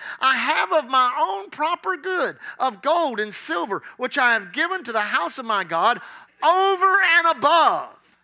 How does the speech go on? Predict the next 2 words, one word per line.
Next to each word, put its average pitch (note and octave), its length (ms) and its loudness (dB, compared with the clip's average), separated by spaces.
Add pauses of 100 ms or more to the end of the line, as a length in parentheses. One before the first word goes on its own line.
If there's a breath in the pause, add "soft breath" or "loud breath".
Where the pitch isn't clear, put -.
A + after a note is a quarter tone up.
(1800)
One D#4 200 2
amen. E4+ 560 2